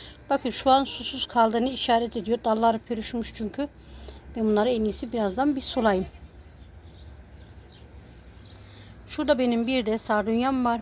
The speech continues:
Büyümeyen. Güzel kızım. Neden büyümüyor? Arkadaşlar benim balkonum biraz esintili. Açık bir balkon olduğu için sürekli çok esiyor. Şöyle göstereyim.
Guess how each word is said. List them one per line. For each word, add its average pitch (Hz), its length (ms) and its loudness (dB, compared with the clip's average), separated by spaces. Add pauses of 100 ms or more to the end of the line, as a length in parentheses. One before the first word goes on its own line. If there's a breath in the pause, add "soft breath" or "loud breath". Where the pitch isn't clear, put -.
Büyümeyen. 220 560 0 (840 loud breath)
Güzel 254 280 4
kızım. 196 420 -6 (240)
Neden 247 360 2
büyümüyor? 214 460 0 (360 loud breath)
Arkadaşlar 240 540 0
benim 262 240 0
balkonum 226 460 0
biraz 247 280 -2
esintili. 233 600 -2 (420 loud breath)
Açık - 360 -8
bir 220 80 -6
balkon 233 320 0
olduğu 240 320 -2
için 247 260 -4 (340 loud breath)
sürekli 247 540 -2
çok 254 260 -2
esiyor. 220 340 0
Şöyle 226 260 2
göstereyim. 220 640 0